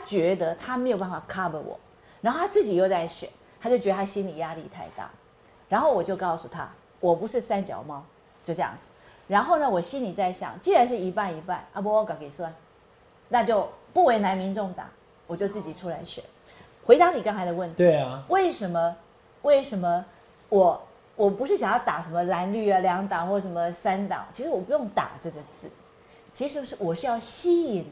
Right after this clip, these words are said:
Speaker 1: 这些三党的人投我的票。为什么？因为我是一个医师，其实我在看病的时候，我也没有分谁什么颜色啊什么，我都很认真看的。所以我的病人当中，什么色彩的人都有。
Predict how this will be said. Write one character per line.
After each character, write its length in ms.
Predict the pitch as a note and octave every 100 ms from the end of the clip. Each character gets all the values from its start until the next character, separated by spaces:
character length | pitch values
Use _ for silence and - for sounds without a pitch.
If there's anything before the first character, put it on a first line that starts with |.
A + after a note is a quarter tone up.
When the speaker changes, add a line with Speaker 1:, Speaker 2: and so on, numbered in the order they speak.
| -
Speaker 1:
这 140 | B3
些 340 | A#3+ A3 G#3 G#3 - -
三 340 | - - E4+ F4
党 180 | G3+ D#3+
的 120 | E3
人 180 | D#3+ E3 -
投 200 | - E3+
我 120 | D#3+
的 100 | D#3 -
票。 180 | - - - - - _ -
为 140 | D4+
什 160 | C#4 D#3
么？ 80 | C#3 - - - -
因 120 | A#3
为 60 | G#3+
我 140 | F3
是 120 | F#3+
一 60 | C4
个 80 | G#3+
医 200 | G3 G#3
师， 340 | G3+ G3 F#3 G3 -
其 140 | -
实 80 | D#4+
我 120 | G4
在 160 | C4+ C#4+
看 240 | C#4 C#4+
病 160 | A#3+ B3+
的 120 | G#3
时 120 | G3
候， 240 | F#3 G3 E3 - -
我 160 | A3+ D4+
也 140 | G4
没 140 | E4 D4
有 120 | B3
分 220 | B3 B3+
谁 180 | A3+ F#3
什 140 | F#3
么 80 | E3+
颜 180 | E3+ E3+
色 220 | F3 G3
啊 220 | F3+ E3+
什 120 | E3+
么， 80 | E3 - - -
我 140 | G3+
都 100 | C4
很 400 | C4 A3+ F#3+ F3+
认 320 | A#3+ B3 G#3+
真 240 | G3 F#3+ F#3+
看 300 | G#3 F3 -
的。 100 | - _ - -
所 140 | C#4
以 40 |
我 120 | D#4 F#3+
的 80 |
病 240 | F#3+ F#4+ F#4+
人 160 | G3
当 180 | F#3 G3
中， 180 | G3 F#3+
什 220 | - -
么 140 | G#3 C#4
色 320 | - A4 E4+
彩 240 | - F#3
的 100 | F3+
人 200 | F3 F3
都 180 | E3+ F3 E3
有。 140 | D3+